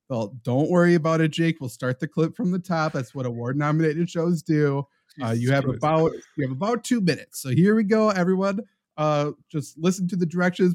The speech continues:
Speaker 1: Pretend this is a commercial break. How about that? Here we go. Oh, welcome back to the Flurry Sports Podcast. I'm Zach Bruner. With me, as always, is Jake Osman. How's it going, Jake?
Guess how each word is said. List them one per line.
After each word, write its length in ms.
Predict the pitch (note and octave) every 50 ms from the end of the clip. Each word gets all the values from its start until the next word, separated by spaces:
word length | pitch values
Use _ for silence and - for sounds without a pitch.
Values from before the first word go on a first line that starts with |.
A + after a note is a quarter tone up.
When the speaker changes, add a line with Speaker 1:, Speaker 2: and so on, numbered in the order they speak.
| - _ _ _ _
Speaker 1:
Pretend 240 | - F3 C4 C#4+ F4
this 160 | E4 C4+ - -
is 120 | G3 D#3+
a 60 | D3
commercial 460 | B2 - C#3 A#2+ B2 B2 A#2+ - A#2+ G#2+
break. 260 | F#2+ - C2+ - - _ _ -
How 60 | C#3+
about 220 | C3+ C3+ A#2+ A#2 -
that? 160 | C#2 A1 - _ _ _
Here 140 | - F3 D#3
we 100 | C3+ G#2
go. 100 | - - - _ _ _ _ _ _ _ _ _ _ _ _ - - A#4 B4 A4+ - - - _ _ _ _ _ _ _ _ _ _ _
Oh, 140 | - G3+ F3
welcome 460 | D#3 D3 E3+ F#3+ G3 - G#3+ G3 F3+
back 500 | B2+ - - C#3+ D3 D3+ E3 E3+ - -
to 240 | - - C#3 C3+ D3
the 120 | D3+ D3 C#3+
Flurry 300 | - C3+ C3+ C3 C3+ C#3
Sports 400 | C3 - - B2 B2 B2 B2 -
Podcast. 680 | - - A2+ A2+ A2+ A#2 A#2 A#2 B2 A#2 B2 B2+ B2 - B2+
I'm 200 | A2+ A2+ A2+ A2
Zach 320 | - - A#2 G#2 G2 - _ _
Bruner. 500 | - B2 C#3 D#3 E3 E3 E3 E3 E3 D#3+ - -
With 220 | - A2+ A2+ -
me, 160 | B2+ A#2 A2 G#2+
as 120 | G#2+ F#2+
always, 360 | A#2 G#2 G#2 G2+ G#2+ G2+ G2+
is 120 | A2 G2+ F#2
Jake 260 | - - E2+ E2+ - -
Osman. 680 | B2+ C3 C3+ C#3 C3+ - C3+ C#3 C#3 C3+ C3+ C3+ C3 C3+ - _
How's 320 | - C3 B2+ A#2+ A#2 G#2
it 140 | B2 A2+ A2+
going, 360 | - A2 G#2 G2+ A2+ A#2+ B2
Jake? 480 | A#2+ B2+ C#3 C#3 D3 - - - - _